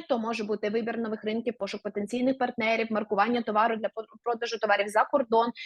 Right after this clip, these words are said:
підвищення обсягів продажів, митні питання, а, мультиканальні продажі, міжнародні цифрові платформи. Тобто всі ці моменти ми будемо оговорювати з компаніями, які приймають участь. В нас на, а, сторінці Координаційного цінно-,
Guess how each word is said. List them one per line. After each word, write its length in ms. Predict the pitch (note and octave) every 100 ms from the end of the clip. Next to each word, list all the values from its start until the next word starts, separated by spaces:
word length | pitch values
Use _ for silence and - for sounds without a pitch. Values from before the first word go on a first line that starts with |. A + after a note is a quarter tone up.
| -
підвищення 480 | - F#3+ B3 B3+ B3
обсягів 340 | B3 - A#3 A3+
продажів, 460 | G3 G#3 F3 F3 G3
митні 300 | G3 C4 C4
питання, 540 | A3+ G3+ G3+ G#3+ F#3+ - - -
а, 220 | G#3 G#3 G#3+
мультиканальні 680 | C4 C4+ B3+ C4 C4+ C4+
продажі, 600 | C4 A3+ A3+ G#3 G3 G#3+
міжнародні 460 | G3+ G#3+ A3+ C4+ B3
цифрові 360 | A#3+ A#3+ A#3 B3+
платформи. 580 | A#3+ A3 G#3 G#3 G3 -
Тобто 240 | A#3 B3+ - - _
всі 280 | - D4+ C4+
ці 260 | - C#4
моменти 720 | A#3+ A3+ A#3+ E4 F#4+ - D#4+ C#4+
ми 120 | C#4
будемо 340 | C4 B3+ B3+ -
оговорювати 640 | C#4+ C4 A#3+ A3 G3+ G3
з 60 | -
компаніями, 500 | G#3+ G3+ F#3 F3+ F3+
які 340 | F#3 A#3+ G#3
приймають 580 | G3+ G#3 G#3 F#3 - -
участь. 320 | A#3 D#4+ F4+ - - - -
В 60 | A#3
нас 280 | C#4+ D4 C4
на, 340 | C4 C#4 C4+
а, 420 | G#3 G#3+ A3 G#3+ G#3+
сторінці 420 | - C4+ C4+ B3
Координаційного 640 | A#3+ A#3 B3 B3 D4+ B3+
цінно-, 280 | A#3+ B3+ B3+